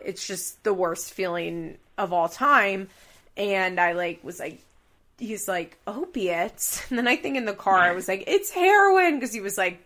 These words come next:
bugging me about what it was. But, like, I had the frame of mind in this, like, desperate moment to still lie. I mean, it wasn't a lie. It was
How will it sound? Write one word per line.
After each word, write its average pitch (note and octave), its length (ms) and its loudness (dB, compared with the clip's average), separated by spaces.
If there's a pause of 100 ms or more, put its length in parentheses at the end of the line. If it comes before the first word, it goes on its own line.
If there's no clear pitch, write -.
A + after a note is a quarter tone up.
bugging F#3 320 2
me G3 140 -2
about F3+ 260 2
what F3+ 140 -2
it - 120 -6
was. F3 540 -4 (480)
But, B3 140 2
like, A#3+ 380 -2
I A#3+ 240 8
had F4+ 240 4
the C4+ 100 -2
frame A3+ 420 -2
of G3+ 160 -10
mind G3 640 -4 (120)
in A3+ 140 -4
this, A3+ 200 -4
like, F#3+ 320 -4
desperate G#3+ 540 -2
moment G3 520 -4
to B3 120 -6
still A3 560 -2
lie. F3+ 580 2
I D#4 80 6
mean, F#4 140 4
it F4 80 0
wasn't F#4+ 240 2
a D#4 60 2
lie. F#3+ 520 0
It A#3 140 -2
was G#3+ 360 0